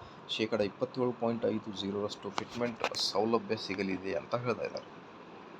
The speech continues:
ಒಟ್ಟಾರೆ ಮೂಲ ವೇತನ ಶೇಕಡ ಮೂವತ್ತೊಂದರಷ್ಟು ತುಟ್ಟಿ ಭತ್ಯೆ ಮತ್ತು ನಿವೃತ್ತಿ ವೇತನ ಶೇಕಡ ಇಪ್ಪತ್ತೇಳು ಪಾಯಿಂಟ್ ಐದು ಜೀರೋರಷ್ಟು ಫಿಟ್ಮೆಂಟ್ ಸೌಲಭ್ಯ. ಈ ಮೂರು ಒಟ್ಟು ಮೊತ್ತದ ನಿವೃತ್ತಿ ವೇತನ ಮಾಸಿಕ ಕನಿಷ್ಠ ಹದಿಮೂರು ಸಾವಿರದ ಐದುನೂರರಿಂದ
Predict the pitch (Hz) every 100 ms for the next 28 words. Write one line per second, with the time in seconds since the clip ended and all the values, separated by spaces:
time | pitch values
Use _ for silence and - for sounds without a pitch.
0 | - - - - - 104 101 117 117 127
1 | - - - - - - 117 127 127 123
2 | 127 120 113 107 104 110 110 107 104 -
3 | - - 104 101 117 110 101 98 107 -
4 | 104 101 104 107 101 98 - 110 110 101
5 | 104 98 101 95 101 104 - - 101 -
6 | 117 - 101 98 98 - 87 98 98 110
7 | 104 - 107 101 - 98 92 98 - 104
8 | 98 98 101 98 92 - - - 101 101
9 | - 104 95 110 107 107 101 98 101 98
10 | 95 95